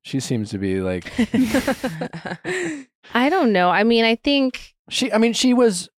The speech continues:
Speaker 1: even during S-, Scandival, she was, you know, she wasn't willing to give up on Tommy.
Speaker 2: I don't know why that is.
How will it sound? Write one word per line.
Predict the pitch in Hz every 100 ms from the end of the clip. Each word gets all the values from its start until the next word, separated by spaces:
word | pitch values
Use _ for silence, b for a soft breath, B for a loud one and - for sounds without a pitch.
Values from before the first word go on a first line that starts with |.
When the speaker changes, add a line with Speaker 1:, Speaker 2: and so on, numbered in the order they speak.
| _ -
Speaker 1:
even | 190 180 180
during | 170 165
S-, | - - _ -
Scandival, | - 190 156 92 82
she | 82 90
was, | 85 82 - - _ _ _
you | 302
know, | 165 95 147 - _ _ _ _ _ _
she | -
wasn't | 160 156 147
willing | 131 127 123 113
to | 110 95 82 _ _ _ _ -
give | 113
up | 98 -
on | 85 82 _ _ _ _ _ _ -
Tommy. | - 165 165 _ _ _ _ -
Speaker 2:
I | 202
don't | 240
know | 220
why | 151 160 156
that | - -
is. | - - - -